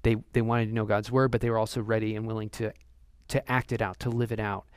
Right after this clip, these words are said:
And so I got to see that. And I can remember, I mean, at a really early age, I think we had just moved into this house. My parents were painting this one room. I can remember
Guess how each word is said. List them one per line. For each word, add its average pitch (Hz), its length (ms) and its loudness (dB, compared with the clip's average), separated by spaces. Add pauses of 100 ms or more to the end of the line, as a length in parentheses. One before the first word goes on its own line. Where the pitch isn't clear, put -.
(240)
And 113 120 -4
so 120 100 2
I 117 60 4
got 120 200 2
to 101 80 -2
see 131 260 0
that. 110 380 -4 (600)
And 127 180 4
I 139 60 6
can 143 160 0
remember, 185 480 6
I 135 60 4
mean, 123 300 2 (520)
at 135 120 6
a 127 60 4
really 135 500 6
early 131 320 2
age, 120 280 2
I 110 40 0
think 175 240 0
we 143 100 6
had 117 100 2
just 156 300 2
moved 156 200 2
into 120 220 2
this 113 180 0
house. 117 560 -4 (420)
My 120 160 2
parents 151 440 0
were 123 100 2
painting 123 680 -2 (360)
this - 340 2
one 131 240 4
room. 123 220 4
I 110 80 2
can - 160 -4
remember 131 300 -2